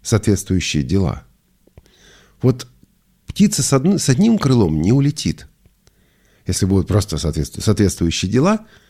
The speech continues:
но не будет учения, не будет богословия, ну, тогда получится какая-то благотворительная организация. Кстати, без Бога она благотворительной организацией и быть-то не сможет. У нее возможности такой не останется. С другой же стороны,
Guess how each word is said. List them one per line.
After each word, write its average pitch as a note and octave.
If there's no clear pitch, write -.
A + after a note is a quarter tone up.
но G2
не F#2
будет D#2+
учения, C#3
не A#1+
будет -
богословия, F2+
ну, C#3
тогда G#2
получится F#2+
какая-то D2+
благотворительная D#2
организация. D2
Кстати, C3
без E2
Бога A2+
она F2+
благотворительной F2+
организацией E2
и F#2+
быть-то F2
не D2+
сможет. E2+
У D#2
нее D#2
возможности F#2+
такой -
не D2+
останется. -
С G#2
другой C3
же G3
стороны, -